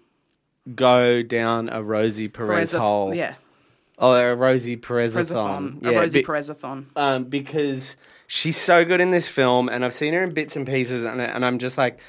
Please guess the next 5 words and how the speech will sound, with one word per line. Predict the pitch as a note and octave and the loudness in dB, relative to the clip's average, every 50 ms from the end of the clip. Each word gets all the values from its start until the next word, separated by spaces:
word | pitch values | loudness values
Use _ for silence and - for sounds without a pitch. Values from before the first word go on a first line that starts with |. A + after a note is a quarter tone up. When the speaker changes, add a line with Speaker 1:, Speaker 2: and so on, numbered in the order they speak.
| - - - _ _ _ | -20 -20 -20 _ _ _
Speaker 1:
she | - - - - - D#3+ D#3+ E3 D#3+ E3+ F3 E3+ E3+ F3+ F3 - _ _ _ _ _ _ _ _ _ _ _ _ _ _ _ _ _ _ | -12 -10 -6 -4 0 2 2 4 4 2 2 0 -2 -4 -6 -10 _ _ _ _ _ _ _ _ _ _ _ _ _ _ _ _ _ _
is | - C#3+ C3 B2+ B2+ B2 A#2 B2+ - - A2 - _ - | 0 0 2 2 0 0 -4 -6 -10 -12 -16 -18 _ -10
brutally | A#2+ A#2+ A#2+ A#2+ B2 B2+ C3 C3 B2 A2+ C3+ A#2+ A2+ A2 G#2+ | -8 -6 -4 0 2 2 2 2 0 -2 -4 -6 -4 -4 -4
underrated. | G#2+ G2+ G2 F#2+ F#2 F2+ F2+ E2 E2 E2 D#2+ D#2+ - | -4 -6 -6 -8 -10 -8 -10 -10 -10 -10 -8 -2 2
Speaker 2:
Oh, | C4 B3+ A#3+ G#3+ - | 4 4 4 4 0